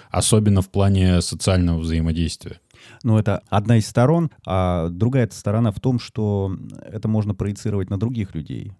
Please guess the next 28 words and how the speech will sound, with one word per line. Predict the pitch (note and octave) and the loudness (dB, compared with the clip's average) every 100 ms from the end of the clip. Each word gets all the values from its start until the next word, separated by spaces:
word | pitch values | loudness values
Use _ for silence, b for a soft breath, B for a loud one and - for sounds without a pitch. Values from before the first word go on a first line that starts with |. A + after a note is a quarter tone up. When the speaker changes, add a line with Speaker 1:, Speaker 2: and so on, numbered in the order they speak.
| _ | _
Speaker 2:
а, | - D2 - - | -12 -10 -10 -8
и | F#2 F2 | -4 -4
вводить | E2 F#2+ F#2 F#2 | -2 -2 -2 -4
их | F2 | -4
в | |
заблуждение. | F#2 G#2 A#2 A2 E2 D#2+ E2 - _ | -4 -4 -4 -4 -8 -10 -14 -18 _
Особенно, | - - F2+ F2 F2 F2 E2 b b b - | -12 -8 -4 -2 0 0 -2 b b b -8
м, | D#2 D2+ | -4 -4
э, | D2+ | -4
ну, | D#2+ A#2 | -2 -4
вот | - | -6
сидит | - F#2+ - | -6 -4 -4
такой | D#2+ C#2 | -6 -6
человек | - D2 D2+ C#2+ - - | -6 -4 -2 -4 -8 -14
и | - F2 F#2 F2 - | -10 -6 -6 -8 -12
говорит, | - D#2 D2+ D2+ - - | -12 -8 -8 -10 -14 -14
э, | - C#2 C#2+ D2 | -12 -10 -8 -2
анализирует | G2 A2+ A2+ G2 A2 G#2 F#2 G2+ | 4 4 4 2 0 2 0 -2
действия | F2+ F#2+ - F2+ | -4 -4 -4 -4
других | F#2 E2 D#2+ - | -4 -6 -8 -8
людей. | D#2 D#2 D2+ b b b | -8 -6 -8 b b b
И | - | -8
вот | F2+ F#2+ | -6 -4
здесь | G#2 G#2+ D#2+ | -2 -2 -4
вот | D2 | -10
как | D2+ - | -8 -6
раз | D#2 D2+ - - | -6 -8 -14 -14
та | D#2+ D2+ D2 | -10 -8 -10